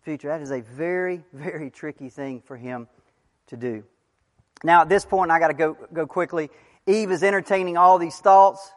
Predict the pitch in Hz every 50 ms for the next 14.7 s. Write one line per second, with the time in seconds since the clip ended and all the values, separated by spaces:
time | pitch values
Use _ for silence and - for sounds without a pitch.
0 | _ _ _ _ _ _ _ _ _ - 170 175 185 208 240 262 247 - - 233
1 | 202 160 175 190 202 202 196 180 175 165 175 220 294 359 - 220 226 208 190 170
2 | - - - 202 214 214 196 151 185 196 208 208 185 165 165 151 147 175 170 -
3 | - 185 170 160 147 135 - - - 147 156 120 _ - 113 - _ _ _ _
4 | _ _ _ _ _ _ _ _ - 185 170 156 180 214 240 269 285 269 262 226
5 | 208 202 190 180 180 180 185 170 175 170 156 - - 156 156 156 - 160 147 143
6 | 135 - - 160 151 139 131 135 135 135 - - 180 170 147 - - 180 170 170
7 | - 151 151 151 147 131 135 131 135 139 - - - 151 123 - 139 127 123 117
8 | 113 110 - _ _ _ _ _ _ _ _ _ _ _ _ _ _ _ - 143
9 | 143 175 175 185 185 170 170 - - 185 175 185 170 - - 180 170 165 160 156
10 | 143 139 135 135 139 156 160 165 165 165 165 147 135 135 147 135 123 117 117 113
11 | - - 123 113 - - 160 156 165 165 175 165 - - 175 165 - _ - 151
12 | 139 131 113 101 113 107 107 110 _ _ _ _ _ _ _ _ _ _ _ _
13 | _ 135 131 123 113 _ - 120 113 120 139 143 139 - _ - 143 127 123 123
14 | 120 - - 135 117 113 107 - _ - 117 101 92 87